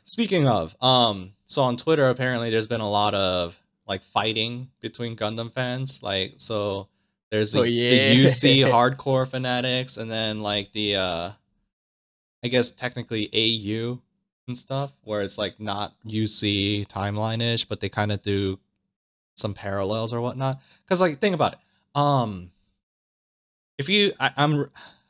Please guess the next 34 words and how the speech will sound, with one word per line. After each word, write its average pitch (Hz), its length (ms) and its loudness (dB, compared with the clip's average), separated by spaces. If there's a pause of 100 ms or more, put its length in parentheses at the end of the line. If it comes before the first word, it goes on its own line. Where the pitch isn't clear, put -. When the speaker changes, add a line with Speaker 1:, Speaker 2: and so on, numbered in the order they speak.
Speaker 1:
I'm 151 140 4
rewatching 135 1040 2
Iron-Blooded 117 500 0
Orphans 110 380 0
again 139 400 0 (180)
recently, 151 520 0 (960)
and, 123 180 2
like, 110 480 0 (220)
I've 117 140 -2
also 135 340 4
been 120 220 2
concurrently 117 600 -2
watching, 104 560 0
like, 90 200 -8 (100)
Build 120 280 2
Fighter, 113 840 0
no, 104 240 -2
Build 127 360 0
Divers, 95 580 -6
actually. 80 460 -6
Build, 139 340 0
so 120 100 2
I've 120 100 2
been 135 100 0
watching 131 640 -2
Iron-Blooded 180 440 2
Orphans, 135 420 2
Build 139 300 0
Divers, 113 500 0
and 113 180 -4
then 110 180 -2
Reconquista 120 680 -2
and 104 180 -4
G. 104 320 -4